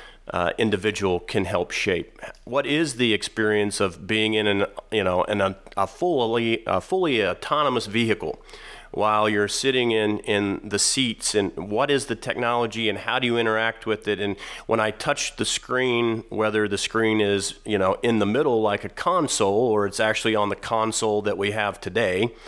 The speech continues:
when I touch that, the user interaction, and do I have to touch it? Can I look at it with my eyes? Can I, can I, uh, can I speak it and it does it?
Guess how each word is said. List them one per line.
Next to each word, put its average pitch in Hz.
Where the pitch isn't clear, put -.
when 110
I 110
touch 143
that, 98
the 107
user 110
interaction, 107
and 98
do 120
I 107
have 107
to 156
touch -
it? -
Can 117
I 113
look 120
at 117
it -
with 110
my 92
eyes? 139
Can 113
I, 104
can 107
I, 104
uh, 90
can 104
I 95
speak 147
it 165
and 113
it 101
does 113
it? 160